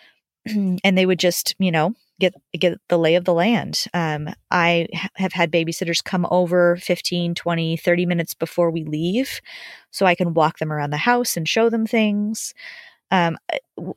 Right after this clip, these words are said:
basically what it comes down to for me to feel comfortable and to trust someone is I, I do my homework on them. They can do their homework on me too. It, it goes both ways,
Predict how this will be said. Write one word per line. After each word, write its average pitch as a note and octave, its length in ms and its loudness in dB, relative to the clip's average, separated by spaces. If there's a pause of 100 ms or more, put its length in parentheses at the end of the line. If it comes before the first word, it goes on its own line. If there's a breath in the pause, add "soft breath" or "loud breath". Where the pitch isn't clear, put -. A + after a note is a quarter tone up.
basically C4+ 420 2
what A3 120 4
it - 80 -2
comes F3+ 220 0
down F3+ 220 2
to E3+ 140 -4
for D#3 180 -8
me D#3+ 280 -2
to - 120 -6
feel E3 240 -2
comfortable E3 500 0
and D#3+ 120 -6
to D#3 100 -8
trust - 520 -6
someone F3+ 720 0
is D#3+ 680 0 (120)
I, F3 220 4
I F3 100 4
do F#3 120 0
my A3 120 4
homework G#3 340 2
on G#3+ 160 4
them. D#3 500 2
They E3 120 2
can F#3+ 140 -2
do G#3 100 -2
their F#3 120 4
homework D#3 300 -2
on C#3 140 -2
me C#3 140 -6
too. C#3 280 2
It, D3 260 -4
it E3+ 100 -2
goes E3 220 2
both D#3 220 0
ways, C#3+ 380 2